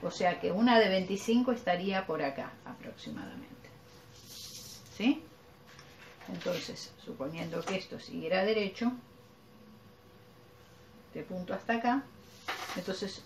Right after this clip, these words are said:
yo acá tendría que corregir mi sisa. Entonces lo que vos me decís es que te queda muy grande. Bueno, puede ser que quede muy grande, pero vas a necesitar esa sisa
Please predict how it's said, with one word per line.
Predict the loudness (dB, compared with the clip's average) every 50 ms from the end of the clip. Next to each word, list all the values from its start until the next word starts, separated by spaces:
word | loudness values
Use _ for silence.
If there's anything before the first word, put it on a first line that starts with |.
| -14
yo | -4 2 6 8 8
acá | 8 10 12 12 12 12 10
tendría | 8 6 6 8 10 10 10 8 8
que | 6 2 4
corregir | 6 8 8 8 8 6 4 6 6 6 6 6 4 -2 -12 -20 -20 -20 -20 -20 -20 -20 -20 -20 -20 -20 -20 -20 -20 -20 -20 -20 -12 -8
mi | -6 -6 -2
sisa. | 4 6 6 6 6 2 -4 -6 -8 -14 -20 -20 -20 -20 -20 -20 -20 -20 -20 -20 -20 -20 -20 -20 -20 -20 -20 -20 -20 -20 -20 -20 -20 -20 -18 -12
Entonces | -8 -6 -4 -2 0
lo | 2 2 2
que | 4 4
vos | 6 6 8 8
me | 6 6
decís | 6 6 4 4 4
es | 4 4
que | 4 4
te | 4 4
queda | 2 2 4 4
muy | 4 6 8
grande. | 10 10 10 10 8 4 6
Bueno, | 8 8 8 8 6 0 -4 -8 -16 -20 -20 -20 -20 -16 -16 -16 -16 -18 -20 -20 -20 -20 -20 -20 -20 -20 -20 -20 -20 -20 -12 4 8
puede | 10 10 10 10
ser | 8 8 6 6 6 4 -2 -12 -10 -6
que | -6 -2
quede | -2 -2 -2
muy | -2 -2 -2 0
grande, | 0 0 0 0 0 -2 -2 2
pero | 2 2 4 8
vas | 10 10 10 10 10 8
a | 8
necesitar | 8 6 4 6 4 6 6 6 6 8 6 6 6
esa | 6 4 4 4 4 4
sisa | 6 4 2 2 2 0 0 0